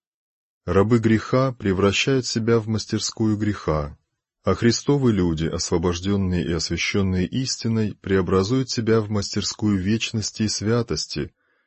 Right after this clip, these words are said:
в которой созидается жизнь вечная через святые мысли, через святые чувства, через святые желания.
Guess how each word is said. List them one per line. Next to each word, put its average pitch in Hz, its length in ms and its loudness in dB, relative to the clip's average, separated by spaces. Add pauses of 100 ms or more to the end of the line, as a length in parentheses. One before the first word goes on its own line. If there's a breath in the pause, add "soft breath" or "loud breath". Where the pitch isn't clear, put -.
(100)
в - 100 -20
которой 113 400 4
созидается 110 720 0
жизнь 110 360 -2
вечная 82 720 -2
через 90 320 -2
святые 113 480 0
мысли, 98 680 -2
через 80 320 -4
святые 85 380 -2
чувства, 113 580 -2 (360)
через 190 300 4
святые 101 420 2
желания. 78 680 -2